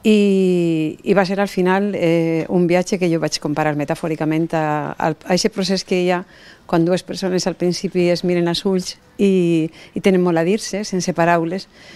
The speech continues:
i després el temps va fent que, que als ulls hi hagi un buit, i és el desamor. Milán és el viatge al desamor, és quan, quan te n'adones que els sentiments han canviat i que es convertix,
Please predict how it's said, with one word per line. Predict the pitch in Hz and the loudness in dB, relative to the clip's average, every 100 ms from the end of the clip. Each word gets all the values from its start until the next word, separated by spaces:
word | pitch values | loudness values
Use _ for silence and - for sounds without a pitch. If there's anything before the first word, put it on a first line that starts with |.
| - | -14
i | - 180 | 0 2
després | 190 - 196 196 | 2 0 0 0
el | 180 | 0
temps | 185 190 - | 0 0 -4
va | 208 175 | -2 -2
fent | - 175 170 | -2 -4 -4
que, | - 175 160 156 147 - | -2 0 0 -2 -4 -6
que | - | -2
als | 170 - | -2 0
ulls | 170 165 - - - - | -4 -4 -12 -20 -20 -16
hi | - 151 | -8 -4
hagi | 160 156 | -2 0
un | 156 160 | 0 0
buit, | 156 180 - - - - - - - | 0 -2 -6 -20 -20 -20 -20 -20 -2
i | 175 | 2
és | 175 | 2
el | 165 | 0
desamor. | 147 156 151 143 - - | -2 -2 -2 -2 -6 -4
Milán | 160 156 160 160 | 0 2 2 2
és | 156 165 | 0 -2
el | |
viatge | 151 165 - 165 | 0 -2 -2 -4
al | |
desamor, | 170 165 165 180 208 220 - | -4 -2 -2 -2 -2 -8 -12
és | - | -10
quan, | - 151 147 147 | -4 -2 -2 -2
quan | 151 | -4
te | 143 | -2
n'adones | 151 151 165 185 | 0 0 0 -2
que | - 160 208 - - - | -4 -4 -4 -10 -20 -14
els | - 156 | -6 -4
sentiments | 151 147 147 165 160 | -2 -2 0 0 -2
han | 151 | -4
canviat | 151 147 160 175 202 _ - - - | -2 0 0 -2 -6 _ -20 -20 -8
i | - 180 | -2 0
que | 175 | 0
es | 160 | -2
convertix, | 165 156 147 170 | -2 -2 -2 -4